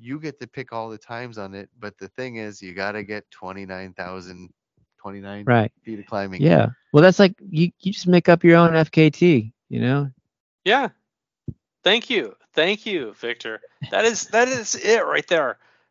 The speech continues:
Speaker 3: It's like the best time is, is the time that is your loop, right?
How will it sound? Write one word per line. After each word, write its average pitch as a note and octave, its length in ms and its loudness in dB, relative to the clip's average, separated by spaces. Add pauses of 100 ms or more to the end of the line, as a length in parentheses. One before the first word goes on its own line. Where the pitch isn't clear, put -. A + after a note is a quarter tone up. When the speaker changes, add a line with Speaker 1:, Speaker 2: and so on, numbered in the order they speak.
Speaker 3:
It's - 180 -8
like F#3 280 0 (640)
the D#3 100 -2
best - 580 2 (1040)
time C#3+ 680 -2 (720)
is, B2 340 -8 (440)
is - 140 -12
the B2+ 100 -12
time C3+ 560 -4
that A#2 220 -10 (220)
is B2+ 240 -8
your A2+ 180 -4
loop, G2+ 380 -12 (460)
right? G#2+ 280 -8